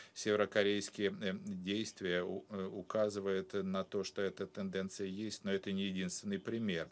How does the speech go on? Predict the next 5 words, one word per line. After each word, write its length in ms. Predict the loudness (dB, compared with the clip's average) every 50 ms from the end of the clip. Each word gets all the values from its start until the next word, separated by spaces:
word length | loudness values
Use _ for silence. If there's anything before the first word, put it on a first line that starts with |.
| -12 -20 -20 -20 -18 -20 -18 -8 0
Эрозия 440 | 4 4 6 6 4 4 2 2 0
существующей 760 | 0 0 -4 -2 -2 -4 -4 -2 -2 -2 -2 -2 -4 -4 -6
системы 580 | -6 -6 -8 -10 -8 -2 0 0 0 0 0 -2
международной 500 | -2 -4 -2 -2 0 0 0 0 0 -2
безопасности, 1040 | -2 -2 0 0 0 0 2 2 2 2 0 -4 -8 -8 -8 -6 -6 -4 -4 -4